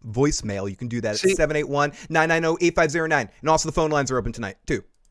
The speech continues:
Speaker 2: So there's a super chat from here. Angel B, so many pointless storylines and plots. So
Speaker 1: And
Speaker 2: think
Speaker 1: thank you,
Speaker 2: about
Speaker 1: Ben,
Speaker 2: that.
Speaker 1: too.
Speaker 2: I, I got,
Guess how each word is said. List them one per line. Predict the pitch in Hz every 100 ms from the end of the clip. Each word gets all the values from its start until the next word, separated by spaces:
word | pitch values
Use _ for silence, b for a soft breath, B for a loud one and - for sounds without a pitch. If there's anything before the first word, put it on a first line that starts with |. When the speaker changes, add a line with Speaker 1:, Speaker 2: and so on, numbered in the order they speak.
| _ _ _ -
Speaker 2:
So | - 143
there's | 139 131
a | 123 117
super | - 156 156
chat | 143 120
from | 117 113
here. | 113 -
Angel | 117 113 104
B, | 110 110
so | 101 123
many | 117 110
pointless | - 110 98 -
storylines | 110 104 98 95 87
and | 92 82
plots. | 98 92 - - - _ _ _
So | - 147 131 131 -
Speaker 1:
And | 147
Speaker 2:
think | 156 147
Speaker 1:
thank | 156
you, |
Speaker 2:
about | 135
Speaker 1:
Ben, | 127 107
Speaker 2:
that. |
Speaker 1:
too. | - 101 - _ _ _ _
Speaker 2:
I, | - 120 -
I | 131
got, | 147